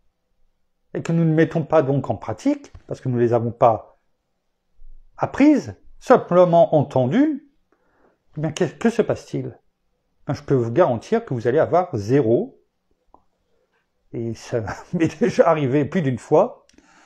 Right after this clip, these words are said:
hein, même si aujourd'hui, eh bien, la langue française me plaît, je cherche et je médite les mots, comme quoi tout, tout le monde peut changer et évoluer.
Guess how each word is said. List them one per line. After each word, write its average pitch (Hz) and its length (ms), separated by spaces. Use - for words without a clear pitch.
hein, 151 200
même 139 140
si 147 120
aujourd'hui, 139 320
eh 143 40
bien, 123 320
la 127 120
langue 143 180
française 143 480
me 123 100
plaît, 180 520
je 113 240
cherche - 580
et 135 80
je 135 220
médite 233 560
les 196 100
mots, 240 460
comme 151 160
quoi 143 220
tout, 127 280
tout 254 120
le 226 60
monde 285 220
peut 233 100
changer 151 580
et 147 80
évoluer. 127 600